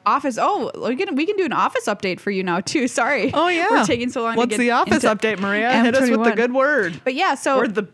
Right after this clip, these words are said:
Speaker 2: bad
Speaker 1: <laughs> or the
Speaker 2: word.
Speaker 1: bad word. Yeah, so we got a new office, as you may know. Um, we had our, we had our office fundraising campaign. Um, thank you to everybody who helped us out with that. That money is still waiting there,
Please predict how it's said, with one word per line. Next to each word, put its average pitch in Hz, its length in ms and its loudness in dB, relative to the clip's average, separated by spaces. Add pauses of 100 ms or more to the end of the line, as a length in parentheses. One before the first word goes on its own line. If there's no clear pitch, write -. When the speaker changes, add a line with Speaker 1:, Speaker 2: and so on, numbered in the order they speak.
(240)
Speaker 2:
bad - 340 2
Speaker 1:
<laughs> - 0 -
or - 40 4
the 247 100 2
Speaker 2:
word. 226 60 -2
Speaker 1:
bad 254 240 0
word. 262 300 0 (360)
Yeah, 302 280 0
so 370 140 -4 (200)
we 403 100 2
got 539 140 2
a 440 160 0
new 349 40 0
office, 277 320 0
as 262 160 -2
you 269 80 -2
may 240 120 -2
know. 196 260 -2
Um, 208 260 0
we 220 100 2
had 226 100 2
our, 233 320 0
we 214 180 -2
had 247 140 0
our 277 100 0
office 214 340 -2
fundraising 196 480 -2
campaign. 185 540 -4
Um, 175 220 -2
thank 202 180 -4
you 202 60 -2
to - 80 -4
everybody 190 340 -2
who 185 100 -6
helped 180 200 -4
us 190 120 -8
out 175 80 0
with 180 100 -4
that. 180 180 -2
That 180 120 -2
money 180 200 -4
is 180 80 -6
still 220 240 -2
waiting 196 240 -2
there, 180 240 -2